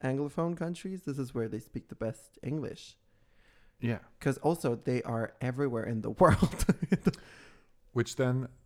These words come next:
Speaker 2: they're also, at the same time, very proud of how good their English is.
Speaker 1: Oh my God, yes.
Speaker 2: But then don't wanna speak it.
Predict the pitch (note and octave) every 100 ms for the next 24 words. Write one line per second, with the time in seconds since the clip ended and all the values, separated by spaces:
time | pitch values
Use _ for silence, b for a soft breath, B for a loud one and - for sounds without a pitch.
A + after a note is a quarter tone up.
0 | - G2+ G2 F#2 F#2+ - G#2 G2 F#2+ -
1 | - - - - - - - G2+ F#2 F#2+
2 | F2+ F#2 - - F#2 F#2 F2+ - - F2+
3 | E2+ G2 B2+ - _ _ _ - F#2+ F#2+
4 | E2+ F2+ D#2 D#2+ E2 E2+ E2 - - -
5 | - - - B B A3+ B D4 D4+ C#4
6 | D4+ A3+ F3 C4+ D4+ F#2+ G#2 F#2+ G2+ F#2
7 | F2 D#2+ - - E2+ -